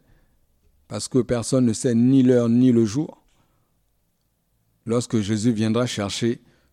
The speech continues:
son Église. Frère, pratique, mets en pratique la parole de Dieu. En pratiquant, évidemment, l'amour fraternel autour de toi, dans ton milieu professionnel,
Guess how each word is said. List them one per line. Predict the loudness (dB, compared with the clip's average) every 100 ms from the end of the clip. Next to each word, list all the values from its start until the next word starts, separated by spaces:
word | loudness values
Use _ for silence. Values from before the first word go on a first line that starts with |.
| _
son | -4 -2 -2 -4 _ _ _ _ -8
Église. | -4 -4 -4 -6 -8 -16 _ _ _ _ _ _ _ _ _ _ _ _ _ _ _ -12
Frère, | -4 -4 -4 -12 -20 -20 _ -20 _ -8
pratique, | -4 -4 -6 -14 -16 _ _ _ _ -4
mets | 0 2 0 -4
en | -6
pratique | -4 -8 -6 -6
la | -6 -6
parole | -2 0 -2
de | -4
Dieu. | -8 -12 -16 _ _ _ _ _ _ _ _ _ _ _ -12
En | -6
pratiquant, | -6 -6 -8 -2 -2 -2 _ _ -20 -10
évidemment, | -8 -2 0 2 2 -2 _ _ _ _ _ _ _ _ _ _
l'amour | -2 2 4
fraternel | 2 -2 -4 -2 -2 -4 -8 _ _ -2
autour | 0 2 2
de | 2
toi, | 0 -2 -4 -10 _ _ _ _ _ _ _ _ -4
dans | 0 2
ton | 2 4
milieu | 4 4 4
professionnel, | 2 0 -2 -2 0 0 -2